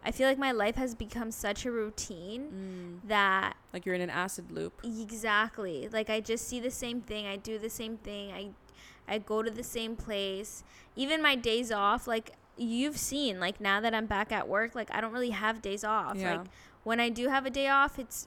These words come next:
Speaker 1: filled with something. Like, I'm doing something. So it's just, like,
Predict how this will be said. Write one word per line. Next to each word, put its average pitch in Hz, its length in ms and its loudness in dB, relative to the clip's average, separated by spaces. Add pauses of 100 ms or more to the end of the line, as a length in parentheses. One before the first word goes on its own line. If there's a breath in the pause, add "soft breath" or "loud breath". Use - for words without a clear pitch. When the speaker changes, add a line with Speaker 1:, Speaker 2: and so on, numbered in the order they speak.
Speaker 1:
filled 233 280 -2
with 226 160 -2
something. 220 500 -4
Like, 202 180 -4
I'm 214 160 -2
doing 220 280 -4
something. 214 600 -10 (360 loud breath)
So 220 240 4
it's 247 160 2
just, 285 200 0
like, 330 300 6